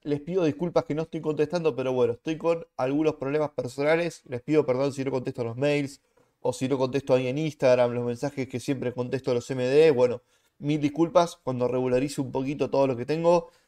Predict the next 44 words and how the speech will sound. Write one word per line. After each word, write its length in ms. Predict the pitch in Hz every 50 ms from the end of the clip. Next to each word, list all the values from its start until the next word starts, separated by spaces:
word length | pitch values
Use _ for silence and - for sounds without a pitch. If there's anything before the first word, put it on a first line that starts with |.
| _ _
voy 260 | - 123 135 143 147
a 40 | 147
empezar 360 | 139 - - 123 - 143 139
a 80 | 139 123
contestarle 420 | 127 127 120 120 - 143 139 139
a 60 | 135 135
todos, 180 | 151 170 160 -
pero 440 | - 160 160 170 165 - - - _ _ _
les 160 | - 127 -
agradezco 380 | - 127 123 131 147 156 - 156
el 60 | 135
apoyo 340 | 131 123 120 151 143 - 147
por 140 | 113 127 120
el 80 | 120 120
canal, 480 | 123 127 131 143 147 151 160 156 151 - -
les 180 | 127 120 -
agradezco 380 | 120 117 120 131 147 147 - 143
el 80 | 127
apoyo 280 | 123 120 - 143 139 139
también 240 | 123 120 123 135 127
por 120 | 127 127
la 100 | 123 120
página 400 | 123 139 143 - - 135 127 123
de, 300 | 120 117 117 117 117 113 -
de 240 | 135 131 127 120 117
sanlorensivo 640 | - - 123 123 123 120 123 117 - 151 156 143 -
punto 320 | - 139 131 120 131 127
com 240 | 120 135 139 131 -
que 120 | - 127
arrancó. 560 | 120 107 120 123 120 123 139 151 156 160 151
Bueno, 320 | 143 127 131 123 117 110 - _ _ _ _ _ _
les 160 | - 123 -
agradezco 360 | 143 131 127 147 156 - 165 143
por 140 | 156 147
todos. 380 | - 185 196 208 208 202 - - _ - _ _ _
Déjenme 540 | - 147 175 - 170 151 175 185 185 170 -
organizarme 640 | - 156 147 139 143 147 139 - 170 170 175 170 151
y 240 | 151 160 170 - -
voy 200 | - 127 143 151
a 20 |
estar 260 | 151 147 - 151 151 147
contestándole 680 | 147 139 135 135 - - 143 139 139 139 139 160 151 -
absolutamente 680 | 127 127 120 - - 131 147 143 147 139 143 147 139 139
todos. 460 | 139 165 175 180 185 185 180 - _